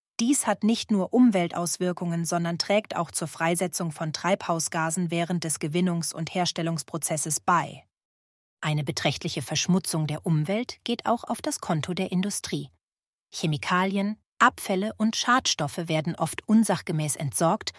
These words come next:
oder gelangen unbeabsichtigt in die Umwelt. Industrielle Abwässer- und Luftemissionen führen zu einer Verschlechterung der Wasser- und Luftqualität, schädigen Ökosysteme und haben negative Auswirkungen auf die menschliche Gesundheit.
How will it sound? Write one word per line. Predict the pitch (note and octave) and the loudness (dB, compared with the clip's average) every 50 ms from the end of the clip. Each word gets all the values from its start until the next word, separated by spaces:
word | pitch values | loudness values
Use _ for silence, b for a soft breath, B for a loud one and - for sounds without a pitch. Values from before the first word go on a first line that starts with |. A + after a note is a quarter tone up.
| b b b b _ | b b b b _
oder | - A#3 A3+ B3+ B3 | 0 2 2 2 0
gelangen | G#3+ B3 A3 G#3 G3+ G#3+ A3 A3+ - - | 0 0 2 2 4 4 4 2 2 6
unbeabsichtigt | B3 A#3+ A3 F#3+ - - - - - - - C#3+ - - C#3+ - - - | 8 8 8 8 6 2 -2 -4 -4 -4 -4 -4 -4 -6 -8 -8 -8 -4
in | - E3+ E3 | -2 -2 0
die | E3+ F3+ | 0 0
Umwelt. | - F3+ D3+ C#3 C3+ C#3 C#3+ - - - _ _ _ _ _ _ _ _ _ _ _ _ _ | 0 2 0 0 0 -4 -8 -12 -14 -16 _ _ _ _ _ _ _ _ _ _ _ _ _
Industrielle | - C#4+ D4+ E4 E4 - - - F#3 E3 D#3 D3+ D#3 - - | 6 6 6 6 4 2 0 -2 -2 0 0 0 -2 2 2
Abwässer- | F3 F#3+ - - G3 D#3+ - - F3 - | 2 2 2 0 0 0 0 0 -2 -2
und | - D3+ C3+ | -2 -2 0
Luftemissionen | - F3 F#3+ - - - F#3 E3+ E3+ - - - E3+ E3+ E3+ E3 F3 G3 | 0 0 0 0 -2 0 0 0 0 0 0 0 0 2 2 2 0 -2
führen | - - - A#3 A3+ B3 A#3+ A3+ | -2 -4 -4 -2 0 0 0 0
zu | - A#3 | 0 -2
einer | - G3 G3+ G#3+ | -2 0 0 -2
Verschlechterung | G#3 - A3+ G#3 - - A3 G#3+ - - - D#3+ C#3+ C#3+ D3+ | -2 -2 -2 -4 0 0 0 0 0 -2 -4 -4 -2 -2 -2
der | D3 D3+ C#3 | -2 -2 0
Wasser- | C#3 D#3 D#3 - - D3+ - | 0 -2 -2 -2 -4 -4 -4
und | D#3 D3 - | -4 -2 0
Luftqualität, | D#3+ C3+ - - - - D#3 D3 D3+ D3 - - D3+ D3 - - - _ _ _ _ _ _ _ _ - | 0 0 -2 -4 -6 -4 -2 -2 -2 -2 -2 -4 -4 -4 -6 -10 -16 _ _ _ _ _ _ _ _ -4
schädigen | - - B3+ C4 B3+ C4+ A#3 - A3+ | 0 2 2 4 2 2 2 0 0
Ökosysteme | G#3+ A3 G#3+ - A3 G#3 - G3+ F#3 - - - G3+ G3+ G#3 G#3+ G#3+ | 0 -2 -2 -2 -2 -2 -2 -4 -4 -4 -2 0 2 2 2 0 0
und | G#3+ G#3+ G#3 - | -2 -2 -2 0
haben | G#3 G3 G3+ G3+ G3 | 0 0 2 2 2
negative | G3 G#3 - A3+ A3 - A3 G3+ G#3+ G3 - | 2 2 2 0 0 0 -2 -2 -2 -2 0
Auswirkungen | F3+ F#3 F#3 - F3+ E3+ D#3 - F3 F3 F3 F#3 | 0 -2 0 0 -2 -2 0 0 0 0 0 -2
auf | - F3+ - - | -4 -6 -6 -4
die | G3+ F#3 | -2 0
menschliche | E3+ D#3 D3 - - E3+ - - E3+ | 0 2 0 0 -2 -2 -4 -4 -2
Gesundheit. | F#3 G#3 - E3 C#3 B2+ - - C#3 - - - | -2 -2 -2 -2 -2 -4 -4 -8 -10 -12 -14 -18